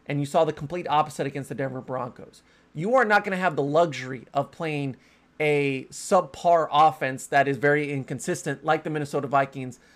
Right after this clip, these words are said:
like the Denver Broncos every week. You're gonna have to go against great offenses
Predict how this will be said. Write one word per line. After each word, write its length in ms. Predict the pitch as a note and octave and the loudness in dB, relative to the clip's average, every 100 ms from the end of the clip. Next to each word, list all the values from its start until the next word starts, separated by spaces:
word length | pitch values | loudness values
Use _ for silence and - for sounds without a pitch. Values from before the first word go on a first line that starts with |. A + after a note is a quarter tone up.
| _ - | _ -2
like 240 | D3+ D3+ | 0 2
the 60 | C#3+ | 2
Denver 240 | D3+ C#3 | 2 2
Broncos 460 | C#3+ C3+ C3 C3 - | 2 0 0 -10 -4
every 300 | D3 C#3 B2+ | -2 -2 -2
week. 240 | B2 B2+ A#2 - | -6 -8 -10 -2
You're 240 | D#3+ A3 | 2 4
gonna 240 | G#3 G#3+ | 4 2
have 160 | G#3 G3+ | 2 0
to 60 | D#3 | 0
go 180 | E3 | 0
against 320 | E3 D3 B2 - | 2 0 -6 -6
great 400 | D3 D3+ D3 - | 0 0 0 -2
offenses 680 | C#3 D3 D3 C3 - B2+ | 2 2 0 -6 -6 -8